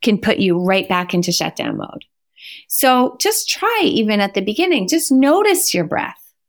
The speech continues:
Focus on your breath. You may want to try more activated breathing, like something like a breath of fire, breathing in and out of your nose quickly.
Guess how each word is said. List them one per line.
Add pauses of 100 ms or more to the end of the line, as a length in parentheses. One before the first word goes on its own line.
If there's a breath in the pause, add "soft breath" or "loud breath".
(560)
Focus
on
your
breath. (920 loud breath)
You
may
want
to
try
more
activated
breathing,
like
something
like
a
breath
of
fire,
breathing
in
and
out
of
your
nose
quickly.